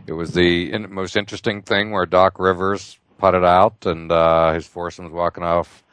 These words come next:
the green. A couple of, uh, fans are asking him to sign a few things, so he, uh, and they asked him about the lockout, and he said, you know, "You should ask," uh, y-, you know,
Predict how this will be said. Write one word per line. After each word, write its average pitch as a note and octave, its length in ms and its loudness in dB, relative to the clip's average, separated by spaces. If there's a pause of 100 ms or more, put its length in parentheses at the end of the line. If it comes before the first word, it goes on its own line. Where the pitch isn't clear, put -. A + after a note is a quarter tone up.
(420)
the - 60 -20
green. F#2 420 -6
A F2+ 60 -6
couple D#2+ 360 -4
of, D2 160 -10
uh, D2+ 480 -4 (120)
fans F2 480 -2
are D#2 140 -6
asking D#2+ 340 -4
him D2 80 -16
to D2 80 -18
sign E2 300 -6
a D#2+ 40 -14
few E2+ 240 -12
things, E2 480 -8
so C#2+ 300 -12
he, D2 280 -8
uh, C#2+ 480 -8
and D2 120 -18
they D2 80 -10
asked D2 240 -6
him D2+ 80 -14
about D2 120 -10
the - 60 -18
lockout, D#2 640 -4
and C2+ 160 -20
he D2 80 -14
said, D2 320 -10
you D2+ 60 -12
know, C2+ 200 -18 (800)
"You C#2 100 -18
should D#2+ 200 -4
ask," D#2+ 400 0
uh, D2+ 400 2 (120)
y-, E2+ 60 -8
you F#2 160 -8
know, D2+ 160 -4